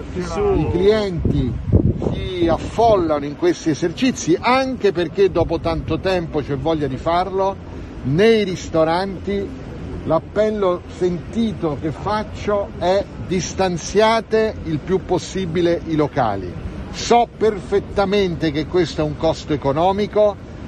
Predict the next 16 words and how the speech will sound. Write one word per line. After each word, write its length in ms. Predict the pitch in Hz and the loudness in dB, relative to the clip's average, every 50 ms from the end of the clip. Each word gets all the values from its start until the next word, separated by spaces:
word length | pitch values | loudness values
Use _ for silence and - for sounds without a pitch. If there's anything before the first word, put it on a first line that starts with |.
| - - - | -10 -6 -2
ma 120 | 139 151 | 0 0
noi 220 | 165 185 208 214 | 2 4 2 4
dobbiamo 480 | 185 190 170 156 196 202 196 180 160 147 131 | 4 2 2 4 2 2 4 2 0 -2 0
governare 1160 | 127 185 214 214 202 202 185 180 185 190 208 208 202 190 175 151 143 135 117 101 - - - - - - - - - - - - - - - - - - - | 4 4 6 6 4 2 -2 -2 -4 -2 -2 0 0 0 0 0 -2 -2 -4 -6 -8 -8 -10 -10 -10 -10 -10 -10 -10 -8 -8 -8 -8 -8 -10 -10 -8 -6 -2
i 120 | 143 160 147 | 0 0 0
picchi 460 | - 185 214 214 147 - - - 160 | 0 2 0 0 0 -2 -2 -2 0
pandemici 960 | - 160 165 160 165 165 190 208 214 214 208 208 202 170 - 185 208 208 202 - | 2 2 2 2 2 4 4 4 4 4 2 0 -2 -2 -2 -4 -2 -2 -2 0
o 260 | 175 170 190 208 - - | 2 2 2 2 0 -2
c'è 180 | - - 170 | -4 0 4
il 160 | 165 170 170 | 4 4 4
rischio 680 | 165 165 175 185 190 156 - - - - 190 190 196 - - - | 4 0 -2 -2 -4 -6 -8 -8 -2 0 2 2 2 -2 -4 -4
di 80 | 143 151 | -2 -2
un 60 | 151 | 0
ritorno 380 | 143 147 131 156 151 143 143 | 0 0 0 0 -2 -2 -2
indietro. 540 | 143 135 131 127 123 107 104 101 - 123 127 | -4 -2 -2 -2 0 0 -2 -2 -2 -4 -4
Quindi 460 | 113 170 214 220 208 190 190 175 156 | 0 2 2 2 2 2 4 2 2